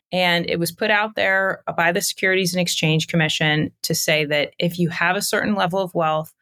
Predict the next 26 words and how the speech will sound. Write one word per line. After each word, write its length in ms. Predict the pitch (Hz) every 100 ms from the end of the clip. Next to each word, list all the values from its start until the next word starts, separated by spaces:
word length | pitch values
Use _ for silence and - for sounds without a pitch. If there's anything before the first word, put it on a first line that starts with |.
| _ _ -
or 160 | 170
a 40 | 165
certain 360 | - - 160
level 280 | 160 151 151
of 140 | 151 -
income, 640 | 247 254 - 147 147 151 -
then 540 | 151 185 175 170 165 170
you 560 | 170 175 190 185 147 -
are 260 | 165 160 156
now 540 | 156 156 151 151 151
what 240 | - 165 - -
they 120 | 165
consider 520 | 165 170 - - 151 147
accredited, 580 | 160 - 151 143 139
meaning 380 | 147 156 151 151
that 240 | 147 151 -
you 200 | 202 269
have 480 | - 269 269 233 - _ -
in 180 | 202 214
their 300 | 214 214 208
mind 640 | 190 170 165 165 160 165 -
enough 400 | 185 226 302 -
wealth 440 | 165 147 147 - _ _ -
or 400 | 180 175 170 - -
when 300 | 180 175 175
income 560 | 185 165 - 156 156